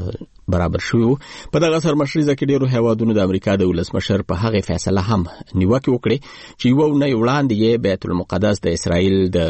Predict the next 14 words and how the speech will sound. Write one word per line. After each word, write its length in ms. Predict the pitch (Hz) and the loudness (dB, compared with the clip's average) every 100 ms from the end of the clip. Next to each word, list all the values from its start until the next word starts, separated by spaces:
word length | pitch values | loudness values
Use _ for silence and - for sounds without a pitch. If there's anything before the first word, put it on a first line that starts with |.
| 82 87 | -2 -4
سرخار 580 | - 107 98 - 127 127 | -4 -2 -2 -2 -2 0
یا 220 | 110 101 | 2 0
دارالخلافې 680 | 95 90 90 - 82 90 113 107 | 0 0 -2 -4 -4 0 -2 -2
په 40 | |
توګه 360 | - 87 95 92 | -2 0 0 0
په 160 | - 85 | 0 -2
رسمیت 400 | 80 - 90 - | -2 -2 -2 -2
وپیژنده. 560 | - - 78 87 82 82 - - - | -8 -4 -4 -2 -2 -4 -8 -20 -6
تفصیل 340 | - 80 101 95 - - - 87 | -4 -2 0 -2 -6 -20 -8 -2
د 140 | 87 | 0
فریبا 400 | 85 85 82 82 | 0 -2 0 0
ظاهر 300 | 80 92 92 87 | 0 0 0 -2
نه 120 | 85 | -4
ورو. 160 | 92 | -6